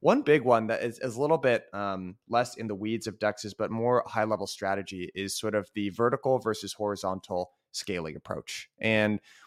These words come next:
what I mean by that is, like, when I look at something like Uniswap,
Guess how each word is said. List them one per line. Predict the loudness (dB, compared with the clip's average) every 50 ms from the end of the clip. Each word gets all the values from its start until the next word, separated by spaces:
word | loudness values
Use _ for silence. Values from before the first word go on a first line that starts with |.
| _
what | 6 8
I | 8 8
mean | 8 8 8
by | 8 8
that | 10 8 8 8 6 4
is, | 2 2 2 0 -2 -6 -8 -12 _ _ _ _ _ _ _ _ _
like, | 2 2 2 4
when | 4 4 6 6
I | 8
look | 6 6 4 2
at | 0 0
something | -2 0 0 2 4
like | 4 2 2 2
Uniswap, | -2 -2 -2 -2 -2 -2 0 2 2 2 2